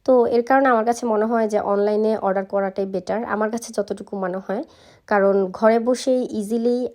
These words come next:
অর্ডার করা যায়। আর এই ক্লিপগুলোর দাম শুনলে আপনারা অবাক হয়ে যাবেন, মাত্র পঞ্চাশ সেন্ট নিয়েছে চারটা ক্লিপের দাম,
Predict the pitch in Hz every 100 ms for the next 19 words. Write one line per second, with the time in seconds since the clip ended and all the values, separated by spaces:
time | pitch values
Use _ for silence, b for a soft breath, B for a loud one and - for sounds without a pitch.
0 | - - - 196 190 196 190 180 185 196
1 | 190 - 240 - 262 233 262 277 214 208
2 | 220 - _ _ _ - - 269 277 269
3 | 269 226 214 247 - 240 190 185 214 415
4 | b b b b - 220 226 262 262 247
5 | 220 226 247 240 233 220 202 185 - 233
6 | 233 196 - 190 190 190 185 185 254